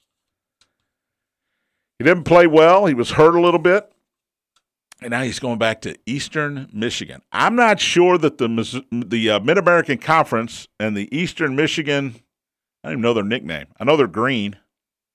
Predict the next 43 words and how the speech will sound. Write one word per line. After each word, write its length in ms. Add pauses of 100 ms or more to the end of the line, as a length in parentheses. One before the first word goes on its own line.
(260)
green 180
and 160
white. 320 (1300)
Eastern 380
Michigan, 480
I 120
don't 160
know 120
if 100
that's 280
the 300
road 580
to 100
the 100
number 220
one 220
pick 200
in 60
the 160
N 80
B 140
A 120
draft, 300 (480)
but 100
we'll 160
see. 280 (880)
Before 120
I 120
go 100
to 80
break 280
here, 140
quick 280
N 160
B 160
A 100
news. 400
Free 300
agency 500
starts 460
today, 520
six 440
o'clock. 520